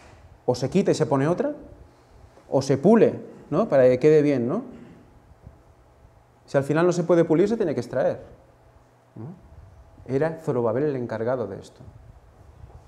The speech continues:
Por lo tanto, hay que respetar lo que dice Zorobabel, porque dice que veremos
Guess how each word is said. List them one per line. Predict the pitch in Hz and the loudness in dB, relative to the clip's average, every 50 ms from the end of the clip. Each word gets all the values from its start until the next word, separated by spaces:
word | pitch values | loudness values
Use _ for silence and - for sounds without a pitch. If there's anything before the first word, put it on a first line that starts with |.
| - _ - _ _ _ _ _ _ _ _ _ _ _ _ _ | -20 _ -20 _ _ _ _ _ _ _ _ _ _ _ _ _
Por | - 117 120 | -2 0 0
lo | 117 | 0
tanto, | 151 156 160 180 | 0 0 0 0
hay | 170 | 0
que | - 151 | 2 2
respetar | 135 139 139 139 123 - 143 180 214 | 0 0 -2 -4 -2 0 0 0 0
lo | 202 - | -2 -4
que | 131 | -4
dice | 131 123 110 | -4 -6 -6
Zorobabel, | - - 127 120 117 117 113 131 175 226 247 240 - - - - _ _ _ _ _ _ _ _ _ - - - - _ - - - _ _ _ _ _ - - - - - - - - | -10 -10 -8 -4 -4 -4 -2 -4 -6 -6 -8 -12 -16 -18 -20 -20 _ _ _ _ _ _ _ _ _ -20 -20 -20 -20 _ -20 -20 -20 _ _ _ _ _ -16 -16 -16 -16 -18 -20 -12 -10
porque | - 110 113 117 | -8 -4 -2 -2
dice | 123 120 147 175 170 | -2 0 -2 0 2
que | 175 156 143 135 - | 2 4 4 2 2
veremos | - 131 127 120 135 143 160 185 180 - - | 0 0 0 0 0 0 -2 -2 -4 -6 -12